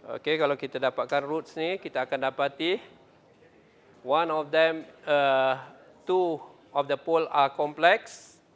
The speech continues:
and one are reals. Okey? Tapi mana yang lebih hampir kepada imaginary axis? The real kan? Okey? Jadi,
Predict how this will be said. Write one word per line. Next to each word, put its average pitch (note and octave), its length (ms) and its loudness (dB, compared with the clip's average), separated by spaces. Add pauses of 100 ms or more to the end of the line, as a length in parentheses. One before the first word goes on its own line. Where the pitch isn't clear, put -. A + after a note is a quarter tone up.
(360)
and C#3+ 280 -6
one D#3 400 4 (880)
are C3+ 200 4
reals. C#3 560 -2 (720)
Okey? C#3 320 -2 (760)
Tapi C3+ 200 -4
mana E3+ 280 2
yang E3+ 160 4
lebih E3 200 0
hampir E3+ 280 -2
kepada D#3+ 520 2 (480)
imaginary E3 440 0
axis? E3 400 -6 (1800)
The B2 160 -4
real C#3+ 320 4
kan? C#3 320 4 (720)
Okey? C3+ 320 0 (640)
Jadi, D3 320 -2